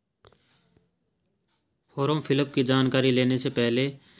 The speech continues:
हम ऑफिशियल नोटिफिकेशन की ओर चलते हैं। इसमें इंडियन एयर फोर्स में अलग-अलग कमांड्स में अलग-अलग वैकेंसियाँ निकाली गई हैं, जिसका एडवर्टाइजमेंट नंबर ज़ीरो फ़ाइव स्लैश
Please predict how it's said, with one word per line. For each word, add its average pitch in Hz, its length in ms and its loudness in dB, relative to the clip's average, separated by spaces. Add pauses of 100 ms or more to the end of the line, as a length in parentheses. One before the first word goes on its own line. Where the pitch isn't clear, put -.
(380)
हम 135 340 -2
ऑफिशियल 143 500 0
नोटिफिकेशन 139 680 -2
की 147 120 -4
ओर 135 160 0
चलते 123 340 -2
हैं। 123 160 -4 (1120)
इसमें 147 480 -2
इंडियन 143 380 0
एयर 139 160 0
फोर्स 143 320 -2
में 139 360 0 (800)
अलग-अलग 143 540 0
कमांड्स 139 540 2
में 139 200 2
अलग-अलग 135 420 4
वैकेंसियाँ 131 580 2
निकाली 123 400 4
गई 123 180 4
हैं, 135 300 -4 (300)
जिसका 131 440 -4
एडवर्टाइजमेंट 127 960 2
नंबर 123 280 2
ज़ीरो 120 360 2
फ़ाइव 123 400 0 (380)
स्लैश 131 580 -2